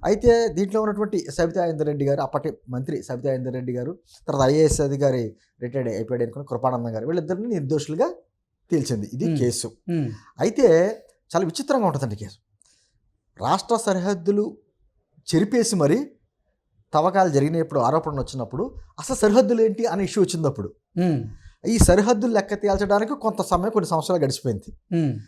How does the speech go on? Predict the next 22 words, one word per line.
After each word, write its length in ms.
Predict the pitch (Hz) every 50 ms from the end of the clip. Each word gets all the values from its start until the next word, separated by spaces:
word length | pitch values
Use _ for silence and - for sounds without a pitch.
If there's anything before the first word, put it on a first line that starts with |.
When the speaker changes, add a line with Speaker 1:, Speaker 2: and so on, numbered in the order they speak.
| _ _ _ _ _ _
Speaker 1:
సరిహద్దులు 520 | - - 160 180 226 233 262 226 214 277 269
లెక్క 220 | 262 220 - 233
కూడా 240 | 226 - 226 220 226
తేలిపోయిన 480 | 220 220 175 175 196 - 208 208 190 175
తర్వాత 540 | 147 127 127 135 135 131 - 175 262 320 - - - _ _ _ _ _ _ _ _ _ _ _ _ _ _ _ _ _ _ _ _ _ _ _ _ _ _ _ _ -
రెండు 180 | 117 151 190 226
వేల 160 | 226 240 226
ఇరవై 200 | 214 196 196 208
రెండులో 500 | 196 196 185 170 180 220 294 339 339 - - _ _ _ _ _ -
జగన్మోహన్ 500 | 131 139 175 208 214 214 202 196 196 180
రెడ్డి 160 | 175 160 160
గారి 180 | 151 156 143 135 127
గవర్నమెంట్ 340 | 131 147 160 165 170 147 147
వచ్చినప్పుడు 580 | 131 - - 139 160 - - 170 269 330 330 - _ _ _ _ _ _ _ _ -
సరిహద్దుల 380 | - 143 156 190 208 196 214
లెక్క 240 | 208 208 190 170 175
గొడవలు 220 | 175 170 175 175
అనేది 220 | 175 165 160 156 139
తెలిసిపోయి 420 | - 143 131 - - - 160 151
క్లియర్ 240 | 131 - 135 147 160
అయిపోయింది 320 | 160 156 156 160 139 123
కదా, 260 | 117 123 120 170 262